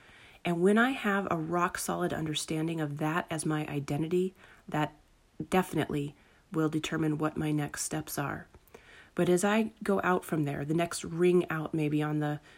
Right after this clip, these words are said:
you know, when you drop the pebble in the pond and it makes those rings that move outward, my next ring, I really have to consider what that looks like, because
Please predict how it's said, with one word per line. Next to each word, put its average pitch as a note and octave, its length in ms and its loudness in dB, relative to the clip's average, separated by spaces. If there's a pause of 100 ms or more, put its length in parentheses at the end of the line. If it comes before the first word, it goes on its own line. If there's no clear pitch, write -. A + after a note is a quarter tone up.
(120)
you D#3+ 120 -4
know, D3+ 60 0
when D3+ 120 2
you D3+ 60 0
drop D#3 240 -2
the D3+ 60 -4
pebble E3 300 -2
in D#3+ 60 2
the D3+ 80 2
pond D#3+ 320 -2
and D3+ 100 -2
it - 80 -8
makes D#3 280 -4
those D3+ 200 -2
rings D#3+ 420 -2
that - 120 -6
move D#3+ 160 -2
outward, D#3 400 -4 (640)
my G3 160 4
next G#3+ 400 2
ring, D#3+ 480 0
I F#3+ 80 0
really A3 320 4
have A3+ 180 0
to A3+ 80 -8
consider F#3 400 0
what E3 220 -4
that E3+ 200 -4
looks - 280 -4
like, C#3+ 320 -6 (580)
because F#3 320 2